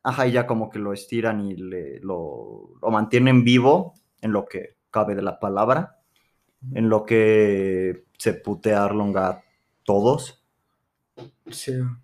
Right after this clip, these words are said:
Speaker 2: está muy desequilibrado eso. Y pues ya no sacan a Luffy, bla, bla, bla, se recupera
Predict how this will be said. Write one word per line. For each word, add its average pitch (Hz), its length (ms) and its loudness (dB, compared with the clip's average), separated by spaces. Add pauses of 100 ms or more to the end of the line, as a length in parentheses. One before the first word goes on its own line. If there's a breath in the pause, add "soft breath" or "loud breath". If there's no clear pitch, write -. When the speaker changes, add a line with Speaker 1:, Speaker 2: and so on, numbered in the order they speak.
(520)
Speaker 2:
está - 160 -8
muy 147 140 -2
desequilibrado 135 540 2
eso. 127 200 -2 (1400 loud breath)
Y 147 80 -8
pues 135 220 0
ya 151 180 2
no 160 160 -2
sacan 156 280 0
a 135 100 -2
Luffy, 196 460 4
bla, 147 280 2
bla, 127 80 0
bla, 208 560 4 (460)
se - 100 -12
recupera 135 800 -2